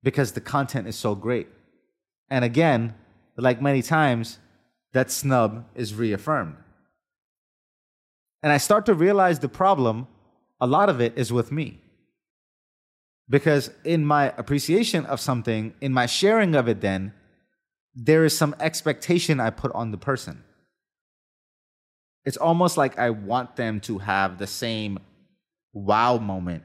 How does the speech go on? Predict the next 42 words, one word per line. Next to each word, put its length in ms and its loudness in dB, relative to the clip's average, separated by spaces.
that 160 -4
I 160 2
had. 300 -12
And 140 -2
maybe 200 2
that's 240 2
not 180 2
where 140 4
they 140 4
are 220 4
in 100 0
their 120 -2
life, 280 -4
and 120 -8
maybe 200 -6
that's 180 -2
not 160 -6
the 100 -4
epiphany 440 -8
they 120 -6
need 200 -6
to 80 -10
have. 260 -10
But 160 2
I 60 2
want 260 0
them 140 -4
to 120 -6
be 200 0
in 120 0
just 280 0
as 140 0
much 240 0
awe. 340 0
Maybe 280 2
even 280 0
shed 220 2
a 80 2
tear 340 0
like 220 0
I 140 0
did 420 -4